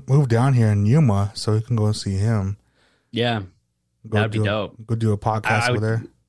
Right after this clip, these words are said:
Speaker 2: yeah, I definitely wanna get, uh, maybe, you know, as early as maybe this summer or, um, something. I think it would be a real fun time to meet everyone in person. I think it would make the meetings even better.
Speaker 1: Mm-hmm.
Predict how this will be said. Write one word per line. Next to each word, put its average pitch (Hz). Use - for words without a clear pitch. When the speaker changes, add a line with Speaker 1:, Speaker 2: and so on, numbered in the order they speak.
Speaker 2:
yeah, 165
I 110
definitely 156
wanna 139
get, 123
uh, 107
maybe, 139
you 123
know, 113
as 110
early 123
as 110
maybe 117
this 110
summer 113
or, 98
um, 87
something. 120
I 92
think 104
it -
would 92
be 98
a 95
real 95
fun 98
time 98
to 85
meet 101
everyone 95
in 87
person. 98
I 123
think 156
it 156
would 131
make 127
the -
meetings 117
even 104
better. 98
Speaker 1:
Mm-hmm. 113